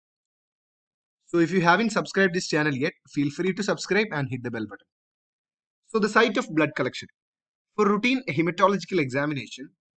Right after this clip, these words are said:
generally venous blood is collected. So this is actually a list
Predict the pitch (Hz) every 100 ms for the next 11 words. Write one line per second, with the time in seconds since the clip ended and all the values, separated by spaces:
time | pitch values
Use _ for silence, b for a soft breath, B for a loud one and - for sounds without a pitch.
0 | _ _ - 180 190 151 151 - _ _
1 | 190 233 254 254 135 139 127 202 - 101
2 | 101 - - _ _ _ _ _ _ _
3 | _ _ - - 151 147 135 147 175 156
4 | - 160 151 139 190 214 -